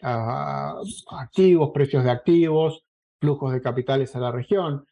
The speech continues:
Como sabes, en el I A F hacemos un seguimiento bastante pormenorizado de los flujos de capital,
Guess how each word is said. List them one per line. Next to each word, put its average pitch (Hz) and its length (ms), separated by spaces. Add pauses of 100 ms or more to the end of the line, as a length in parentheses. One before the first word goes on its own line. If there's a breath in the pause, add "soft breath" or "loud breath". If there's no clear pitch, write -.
(140 soft breath)
Como 127 220
sabes, 139 320
en 135 100
el 123 100
I 131 380
A 143 40
F 139 140
hacemos 127 360
un 127 100
seguimiento 131 520
bastante 131 380
pormenorizado 120 1040
de 113 140
los 113 160
flujos 131 320
de 120 60
capital, 143 640